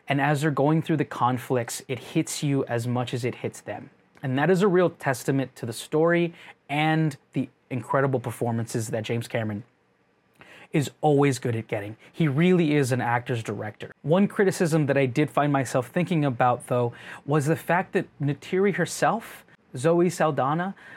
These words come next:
was a little sidelined for this movie. She definitely has a big role to play here, but for a lot of the movie, she's kind of an ancillary character that doesn't have much to do until the very end.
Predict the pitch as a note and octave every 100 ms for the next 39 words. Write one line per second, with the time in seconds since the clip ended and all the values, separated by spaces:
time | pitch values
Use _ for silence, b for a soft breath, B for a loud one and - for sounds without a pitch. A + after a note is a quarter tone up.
0 | B - E3+ F3+ G#3 G3 C4+ C4 - F#3+
1 | D#3 B2+ A#2+ A2 G#2+ - A2 - B2+ A2+
2 | - - _ B B B B B B _
3 | _ - G3 F3+ A3+ - A3 G3 E3 F3+
4 | D3+ C3 D#3 C3+ C3 C3 B2 - A#2+ A2+
5 | - B2 B2 C#3+ - F3+ E3+ F#3+ G#3+ F3
6 | E3 C3+ D3 D3 C3+ E3 D#3+ - D#3+ F#3
7 | E3+ B2+ C#3 - D#3 D#3 D3+ - C3+ C3+
8 | - F3+ F3+ C#3 D#3+ F3 A3 F#3+ E3+ D#3
9 | D3+ - C3 - A#2 A#2+ C3 B2 - C3+
10 | B2 A#2+ D3+ E3 D#3+ D3+ - G#2+ -